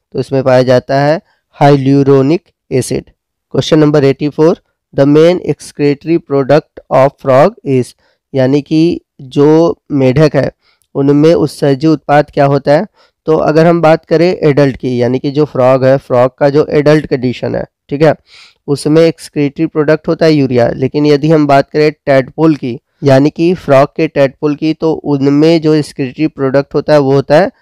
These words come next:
अमोनिया। तो जो एडल्ट होते हैं वो होते हैं यूरियोटेलिक और जो टैडपोल होते हैं वो होते हैं अमोनोटेलिक। तो यहाँ पर आपका जो राइट ऑप्शन होगा, ऑप्शन ए होगा। क्वेश्चन नंबर एटी फ़ाइव है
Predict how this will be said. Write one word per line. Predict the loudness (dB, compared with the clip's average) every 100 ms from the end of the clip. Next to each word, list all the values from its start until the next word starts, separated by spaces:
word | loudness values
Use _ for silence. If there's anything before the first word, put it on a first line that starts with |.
| _ _ -4
अमोनिया। | -2 -2 -2 -6 -10 _ _ _ -2
तो | 0
जो | 2
एडल्ट | 2 2 4 2 2
होते | -2 0
हैं | -2 0
वो | 0
होते | -2 -2 -2
हैं | 0
यूरियोटेलिक | 0 -2 0 0 0 0 0 -2 _ _ _ -2
और | 0
जो | 0 -2
टैडपोल | 0 -2 -2 0 2
होते | 0 0
हैं | 0
वो | 0 -2
होते | -2 -2
हैं | 0 -2 -8 _ _ -4
अमोनोटेलिक। | 0 2 0 -2 -8 -12 -16 _ _
तो | -2
यहाँ | 0 0 0
पर | 2
आपका | 2 0 -2
जो | 0 2
राइट | 2 2
ऑप्शन | 0 0 -2 0
होगा, | 2 0
ऑप्शन | 2 -2 -2 -2 -2 -2 _ _
ए | -2
होगा। | 0 0 -2 -6 _ _ _ _ _ _ _ -2
क्वेश्चन | -2 2 2
नंबर | 2 2 0 -2
एटी | -4 -2
फ़ाइव | 2 2 2
है | 0 -2